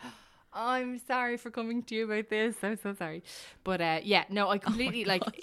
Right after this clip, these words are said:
Speaker 1: if, if you live in a county that's, uh, you know, that's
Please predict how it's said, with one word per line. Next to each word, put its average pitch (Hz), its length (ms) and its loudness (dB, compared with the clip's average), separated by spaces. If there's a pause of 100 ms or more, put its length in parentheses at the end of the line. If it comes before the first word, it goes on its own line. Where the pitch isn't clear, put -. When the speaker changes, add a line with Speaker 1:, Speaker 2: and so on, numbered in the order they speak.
Speaker 1:
if, 214 140 4
if 202 180 0
you 220 140 2
live 233 160 4
in 202 80 -2
a 175 40 -4
county 170 460 -4
that's, 151 340 -4 (400)
uh, - 180 -20 (320)
you 180 100 -6
know, 147 200 -4 (300)
that's - 240 -2